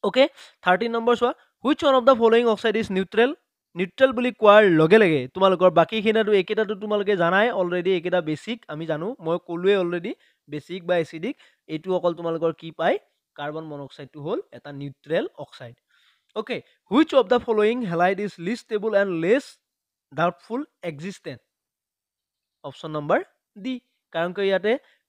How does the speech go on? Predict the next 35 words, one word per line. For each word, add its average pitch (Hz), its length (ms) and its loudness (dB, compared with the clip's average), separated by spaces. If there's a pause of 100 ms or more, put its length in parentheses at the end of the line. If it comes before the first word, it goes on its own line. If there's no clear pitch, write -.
পি 196 120 -10
বি 202 140 -6
কি 220 220 -6
হয়, 160 200 2 (680)
পি 180 140 -12
বি 196 120 -8
প্লাছটোহে 196 580 -2
থাকে, 233 300 -2 (500)
এইটো 170 200 -6
প্লাছ 196 320 -2
ফ'ৰ 240 200 -4
দেখাই 233 300 -2
আছে, 208 220 -10 (340)
চ' - 20 -10
এইটো 170 240 -4 (320)
হ'ব 139 240 -8
নোৱাৰে। 123 260 -12 (240)
চ' - 140 -18 (340)
অপশ্যন 156 300 -16
নম্বৰ 156 360 -6 (260)
ডি 147 260 -10 (300)
উইল 143 180 -14
বি 131 100 -14
দ্য 156 140 -6 (480)
কাৰেক্ট 139 360 -10 (360)
অপশ্যন। 147 300 -16 (460)
চ' 156 240 -10 (140)
আজিলৈ 165 300 0
আমি 175 260 2
ইমানতে 160 420 0
এৰিছোঁ। 175 280 0 (440)
আহ, 147 280 0
তোমালোকৰ, 170 540 2 (360)
উম, 147 200 -8
বাকী, 156 420 -2